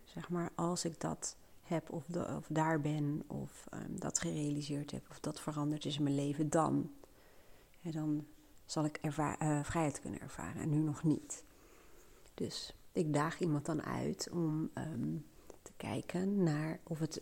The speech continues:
eh, waar is en of er nu niet al sprake is van vrijheid. En om dat ook te ervaren en te voelen, te kijken welke kleine verbeteringen nu mogelijk zijn.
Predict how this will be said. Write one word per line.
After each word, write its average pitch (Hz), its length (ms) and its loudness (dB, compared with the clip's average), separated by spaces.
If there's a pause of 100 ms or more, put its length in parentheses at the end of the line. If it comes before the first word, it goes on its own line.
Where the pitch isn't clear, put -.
(160)
eh, 151 160 4
waar 175 340 6
is 160 280 -4
en 147 420 2
of - 460 0 (840)
er 156 180 -2
nu 160 160 6
niet 185 280 6
al 127 140 -4
sprake - 480 -4
is - 240 -8
van 135 200 -8
vrijheid. 147 800 -6
En 147 340 -6
om 147 140 0
dat 147 220 -4
ook 165 160 -2
te - 100 -6
ervaren 165 520 2
en 143 120 -2
te 156 160 2
voelen, 165 440 0 (960)
te - 100 -16
kijken 147 380 -4
welke 147 240 0
kleine 156 380 2
verbeteringen 151 640 2
nu 240 140 6
mogelijk - 460 2
zijn. - 160 -12